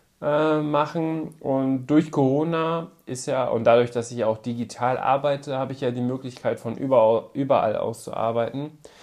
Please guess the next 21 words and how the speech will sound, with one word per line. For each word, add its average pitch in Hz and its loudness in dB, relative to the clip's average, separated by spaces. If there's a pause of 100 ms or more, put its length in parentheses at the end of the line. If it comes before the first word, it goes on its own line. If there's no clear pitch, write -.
(180)
Deswegen 139 0
versuche 147 2
ich 180 -2
auch 156 2 (220)
nur 151 -2 (720)
so 135 0 (540)
nötig 170 2
wie 147 0
möglich 165 0
zum, 135 0 (100)
zum - -6
Arbeitsplatz 135 2
zu 185 -4
fahren. 190 -4 (440)
Und 139 0
wenn 156 6
ich 208 -4
dann 185 0
hinfahre 170 0
ins 160 -8
Büro, 165 -2